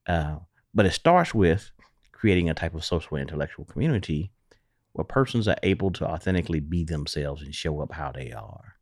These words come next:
and to exchange with each other, um, in a variety of ways. That type of, creating those type of authentic spaces are hard to do, where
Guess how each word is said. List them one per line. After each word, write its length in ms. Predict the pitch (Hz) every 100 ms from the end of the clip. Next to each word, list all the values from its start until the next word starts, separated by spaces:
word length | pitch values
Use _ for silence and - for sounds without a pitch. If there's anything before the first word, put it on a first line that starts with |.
| _ _ _ _ _ _ _
and 220 | 92 92
to 400 | - 87 80 80 - _ _ _ _ _ _ _ _ _
exchange 880 | 90 - - 123 127 135 117 104 92
with 200 | 90 -
each 200 | 85 -
other, 340 | 78 73 82 98 _ _ _ _ _ _ _
um, 480 | 101 98 92 87 85 - _ _ _
in 100 | 117
a 80 | 107
variety 540 | 98 95 98 95 95 87
of 100 | 78
ways. 800 | 87 78 58 50 - - - - _ _ _ _ _ _ _ -
That 220 | 135 165
type 200 | 156 135
of, 200 | 95 -
creating 320 | - 147 175
those 140 | 127 135
type 180 | 101
of 60 | 87
authentic 340 | 85 85 76
spaces 420 | - - 67 78 73
are 100 | 73
hard 300 | 123 135 -
to 100 | 82
do, 320 | 82 60 - _ _ _ _ _ _ _ _ _
where 500 | 98 95 92 90 92